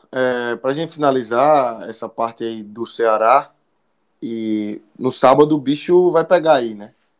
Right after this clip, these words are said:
Em Fortaleza tem já o Clássico Rei, é, pela Copa do Nordeste. O Ceará, é, vem de dois jogos seguidos com o time titular, né? O, o Argel optou por isso. É, o Fortaleza poupou no meio de semana.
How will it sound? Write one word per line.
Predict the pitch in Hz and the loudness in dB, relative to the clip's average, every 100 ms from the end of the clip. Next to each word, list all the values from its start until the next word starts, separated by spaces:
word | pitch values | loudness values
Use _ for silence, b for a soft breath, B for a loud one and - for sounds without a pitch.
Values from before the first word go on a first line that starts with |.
| _ | _
Em | - 104 | -20 -20
Fortaleza | - 110 - 104 104 120 | -12 -10 -6 -4 -2 -4
tem | 120 117 113 | -6 -8 -6
já | 107 117 | -2 -2
o | |
Clássico | 117 117 117 - 107 | -2 -2 -4 -6 -10
Rei, | 101 107 123 135 _ _ _ _ _ - | -4 -2 -2 -4 _ _ _ _ _ -16
é, | 98 92 92 92 92 90 | -12 -10 -8 -8 -6 -4
pela | 107 117 | 2 4
Copa | - 117 | 4 2
do | 117 | 2
Nordeste. | 117 107 101 110 123 143 - 143 147 b b _ | 2 2 2 4 4 4 0 -6 -6 b b _
O | |
Ceará, | - 226 139 147 135 - _ _ _ | 4 6 6 4 0 -6 _ _ _
é, | - 104 98 - - | -14 -14 -14 -20 -20
vem | 107 127 160 | -4 -2 -2
de | 147 | 0
dois | 131 170 | 6 6
jogos | 131 135 143 131 120 | 6 4 4 0 -8
seguidos | - 123 131 180 - | -10 -8 -8 -8 -8
com | 147 | -8
o | |
time | 135 139 | -6 -6
titular, | 127 117 110 123 175 | -6 -2 2 4 4
né? | 160 | 2
O, | 123 120 117 | 0 -2 -4
o | 117 | -6
Argel | 113 117 120 | -6 -4 -2
optou | 123 - 131 | -2 -4 -8
por | 131 120 | -6 -4
isso. | 151 - - _ _ _ _ - | -4 -4 -20 _ _ _ _ -12
É, | 110 110 | -8 -8
o | |
Fortaleza | - 127 131 135 131 | -4 -2 0 2 0
poupou | - 143 - 131 151 | 0 -2 0 2 2
no | 147 | 2
meio | 135 | 0
de | 131 | -2
semana. | - 113 117 131 160 | -2 -4 -2 0 -2